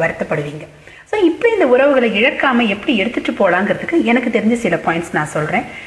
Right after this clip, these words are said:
நான் சின்ன சின்ன விஷயங்களுக்கு உண்டான இதுதான் சொல்றேன். அப்படியே ஒரு சொத்து தகராறு, ஜாதி தகராறு, அதுக்குள்ளெல்லாம் நம்ம வந்து போக வேண்டாம்.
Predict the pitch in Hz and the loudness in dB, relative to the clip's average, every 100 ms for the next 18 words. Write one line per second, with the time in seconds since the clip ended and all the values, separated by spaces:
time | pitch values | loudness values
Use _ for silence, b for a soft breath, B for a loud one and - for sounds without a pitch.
0 | B 226 220 - 349 466 453 359 285 330 | B -2 -2 0 0 0 0 0 2 4
1 | 302 277 - 226 208 190 196 196 202 196 | 4 2 0 0 2 0 0 0 0 2
2 | 170 175 208 262 214 214 285 240 220 208 | 2 2 2 2 2 0 2 0 2 2
3 | 214 208 208 226 190 190 175 - 202 202 | 2 0 0 0 0 0 -2 0 0 0
4 | 247 220 190 196 170 165 156 175 175 180 | 2 2 2 0 0 -2 -2 -4 -2 0
5 | 170 156 147 135 | 0 -2 -6 -10